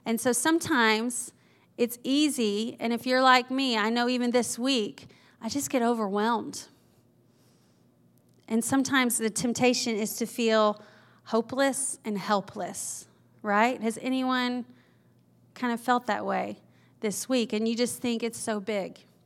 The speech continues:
It's so big." But the Word of God tells us that you and I, we shine like stars in the midst of a warped and crooked generation. So where there's darkness,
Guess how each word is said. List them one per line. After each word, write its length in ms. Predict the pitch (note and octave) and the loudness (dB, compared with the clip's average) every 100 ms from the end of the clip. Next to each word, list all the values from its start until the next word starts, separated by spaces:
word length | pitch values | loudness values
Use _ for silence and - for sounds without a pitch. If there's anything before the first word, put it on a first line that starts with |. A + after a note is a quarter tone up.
| _ _ _ _ _ - | _ _ _ _ _ -14
It's 200 | B3+ A3+ | -10 -10
so 200 | - A#3 | -4 -2
big." 340 | G3+ A3+ G3+ - - - - - _ _ - - _ _ _ _ _ _ | -2 -4 -6 -10 -20 -20 -20 -20 _ _ -20 -20 _ _ _ _ _ _
But 300 | B3+ B3 B3 - - | -4 -2 -2 -6 -8
the 120 | A3 B3 | -2 2
Word 240 | B3+ C4+ | 4 4
of 100 | B3+ | 2
God 240 | B3+ C4+ | 4 4
tells 300 | C4 C4 A3+ | 4 2 2
us 240 | A3+ G#3+ - | 0 -4 -4
that 180 | G#3+ G#3 | -4 -4
you 220 | A3+ C4+ | -2 -2
and 120 | C#4 | 0
I, 460 | C4+ A#3+ G3+ G#3 G3 - _ _ _ _ _ _ _ _ _ _ | 2 4 2 0 -6 -14 _ _ _ _ _ _ _ _ _ _
we 180 | A3 B3 | -4 -2
shine 380 | B3+ - B3 B3 | 0 2 2 2
like 180 | A#3 A3+ | 0 0
stars 600 | - - G#3 G3 G#3+ - | -6 -2 -2 -2 -6 -8
in 160 | A3+ | -4
the 60 | A3 | -2
midst 300 | A3+ G#3+ - | -2 -4 -6
of 80 | G#3+ | -6
a 80 | G#3 | -4
warped 580 | A3 A#3 A#3+ A#3+ - - | 0 2 0 -4 -8 -6
and 100 | G#3 | -6
crooked 320 | - A#3 A3 | -2 -2 -2
generation. 680 | A3 G#3+ G3+ G3 F#3+ G#3+ G#3 - - | -4 -2 0 -2 -4 -10 -14 -16 -20
So 180 | - - | -6 -2
where 220 | A3+ B3 | 0 2
there's 240 | B3+ C4+ B3 | 2 0 0
darkness, 960 | C4+ B3+ B3+ B3+ A3 B3+ - - - | 2 2 2 -2 -4 -4 -6 -8 -10